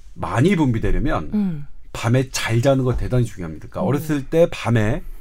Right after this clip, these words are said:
Speaker 1: 낮잠이 아니라요. 밤에 잘 자는 것 키 크는데 상당히 중요한데 수면 장애가 있었던 아이들과
Speaker 2: 네.
Speaker 1: 음, 수면 장애가 잘 자는 아이들과의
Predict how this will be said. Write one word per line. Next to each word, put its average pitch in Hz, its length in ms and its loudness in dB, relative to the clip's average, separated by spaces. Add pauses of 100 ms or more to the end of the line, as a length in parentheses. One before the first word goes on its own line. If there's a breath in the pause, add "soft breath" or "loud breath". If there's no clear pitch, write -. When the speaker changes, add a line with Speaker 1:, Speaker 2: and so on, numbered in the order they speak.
(160)
Speaker 1:
낮잠이 147 400 0
아니라요. 95 300 -4
밤에 165 380 4
잘 147 180 4
자는 113 280 0
것 143 180 -2
키 - 160 -14
크는데 156 320 -2
상당히 160 420 -4 (200)
중요한데 92 680 -2 (100)
수면 240 400 2
장애가 170 540 6
있었던 135 560 -2
아이들과 90 720 -2
Speaker 2:
네. 202 180 -4
Speaker 1:
음, 147 300 -10
수면 175 280 0
장애가 131 340 0
잘 101 180 -4
자는 117 200 -2
아이들과의 92 680 -4